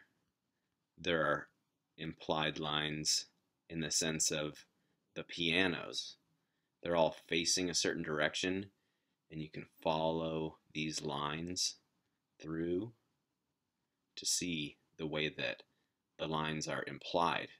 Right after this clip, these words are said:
to create a sense of unity, to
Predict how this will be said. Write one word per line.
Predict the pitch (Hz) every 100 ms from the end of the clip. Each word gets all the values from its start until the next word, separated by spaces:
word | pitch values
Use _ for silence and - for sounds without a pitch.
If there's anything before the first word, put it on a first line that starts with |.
| -
to | -
create | - 92 87 82 80 - - _ _ _ _ -
a |
sense | - 98 87 82
of | 80 71
unity, | 80 92 87 78 64 - - _ _ _ _ _ _ _ -
to | - 87 80 78